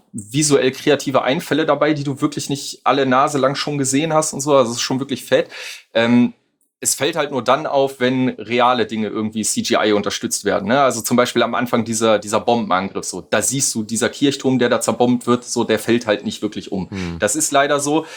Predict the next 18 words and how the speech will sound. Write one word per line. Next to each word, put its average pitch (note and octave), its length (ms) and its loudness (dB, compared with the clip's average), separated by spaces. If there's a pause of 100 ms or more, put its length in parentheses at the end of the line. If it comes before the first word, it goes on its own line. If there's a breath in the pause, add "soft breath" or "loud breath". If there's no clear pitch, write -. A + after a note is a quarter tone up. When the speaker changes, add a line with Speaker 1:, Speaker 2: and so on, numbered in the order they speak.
(180 loud breath)
Speaker 1:
Das, - 360 0
äh, A#2 220 4
fällt C3+ 320 -2
mir B2+ 160 2
auch B2+ 200 2
in A#2+ 440 4 (180)
Filmen C3+ 380 2
auf, B2 280 4
die, A#2+ 180 -2
weiß B2+ 180 4
nicht, G#2 300 -2
hundertfünfzig C3 640 0
Millionen G#2+ 340 2
Dollar A2 220 4
Budget A2 380 -2
haben A2 260 2
Speaker 2:
Ja. A#2 60 2
Speaker 1:
und A2+ 460 -2